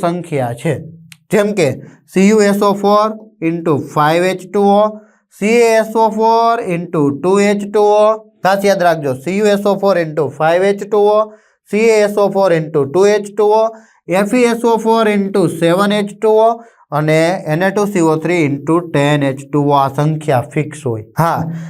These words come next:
આપણે એને સામાન્ય રીતે લખીએ ત્યારે એની સાથે આ પાણીના અણુને દર્શાવતા જ નથી, પણ જ્યારે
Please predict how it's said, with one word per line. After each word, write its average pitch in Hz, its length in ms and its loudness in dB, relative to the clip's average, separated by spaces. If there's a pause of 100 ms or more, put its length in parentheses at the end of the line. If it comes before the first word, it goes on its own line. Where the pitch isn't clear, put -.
(100)
આપણે 180 240 2
એને 190 140 2 (100)
સામાન્ય 180 420 2
રીતે 202 200 2
લખીએ 202 380 2
ત્યારે 202 240 2
એની 202 180 -2
સાથે 196 220 0
આ 196 100 -2
પાણીના 202 360 0
અણુને 208 280 -2
દર્શાવતા 226 480 0
જ 151 80 -6
નથી, 117 220 -8 (720)
પણ 208 300 0
જ્યારે 196 220 2